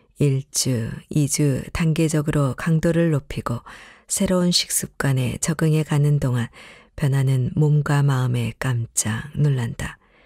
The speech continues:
그리고 약속한 삼 주가 끝나고 나서도 이 다이어트법을 계속 실천한다.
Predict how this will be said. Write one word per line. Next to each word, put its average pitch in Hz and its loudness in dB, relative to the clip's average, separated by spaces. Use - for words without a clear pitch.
그리고 143 -2
약속한 151 -2
삼 196 0
주가 190 0
끝나고 165 0
나서도 135 0
이 135 -2
다이어트법을 143 -4
계속 139 -6
실천한다. 147 -4